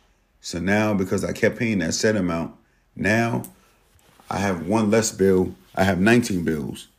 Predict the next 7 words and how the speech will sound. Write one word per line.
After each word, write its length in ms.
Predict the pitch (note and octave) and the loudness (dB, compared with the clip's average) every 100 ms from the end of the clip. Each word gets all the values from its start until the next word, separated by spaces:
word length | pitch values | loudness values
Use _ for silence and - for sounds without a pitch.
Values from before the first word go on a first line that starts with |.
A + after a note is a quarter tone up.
| _ _ _ _ - | _ _ _ _ -4
which 220 | G2 F#2 | -2 -2
give 180 | G#2 G#2 | -2 0
me 160 | G#2 G#2+ | 2 2
more 360 | G2 D#3 F3+ | 2 4 2
money 520 | D#3+ E3+ G#3 G#3 D#3+ - _ _ _ _ _ | 0 -4 0 0 0 -6 _ _ _ _ _
to 140 | - E3 | -8 -8
pay 640 | - - A3 G3 - | -6 0 4 4 2